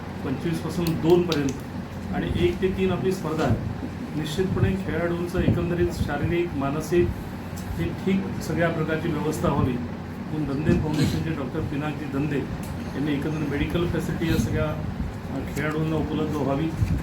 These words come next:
त्यांना कुठल्याही प्रकारचा शारीरिक, मानसिक त्रास होऊ नये अशा प्रकारची व्यवस्था, अ, उत्तम व्यवस्था डॉक्टर दंदे स्वतः लक्ष घालून करतील. आणि म्हणून या सगळ्या स्पर्धा आपल्या सगळ्यांना कल्पना, डॉक्टर शरद सूर्यवंशी,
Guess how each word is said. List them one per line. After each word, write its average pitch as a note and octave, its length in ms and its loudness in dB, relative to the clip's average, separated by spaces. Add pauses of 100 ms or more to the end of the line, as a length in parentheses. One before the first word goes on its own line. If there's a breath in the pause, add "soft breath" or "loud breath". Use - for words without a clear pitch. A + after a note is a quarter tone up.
(240)
त्यांना - 300 0
कुठल्याही D#3+ 380 2
प्रकारचा E3 600 0 (560)
शारीरिक, E3 460 2
मानसिक C#3+ 440 -2
त्रास C#3+ 300 0
होऊ E3 160 2
नये B2+ 160 2 (420)
अशा E3+ 220 -2
प्रकारची D#3 380 -2
व्यवस्था, D3 380 0
अ, - 1000 -4
उत्तम - 260 0
व्यवस्था F3 400 4 (440)
डॉक्टर C3 220 -4
दंदे E3 440 0 (300)
स्वतः - 280 0
लक्ष D#3 240 0
घालून C#3+ 280 0
करतील. C#3 300 0 (680)
आणि D#3 100 -2
म्हणून E3 260 2
या F3 140 4
सगळ्या F#3 340 2
स्पर्धा C#3 360 0
आपल्या B2 480 -2
सगळ्यांना D#3+ 260 0
कल्पना, D#3+ 360 0
डॉक्टर D#3 200 -2
शरद D#3 220 0
सूर्यवंशी, D#3 500 0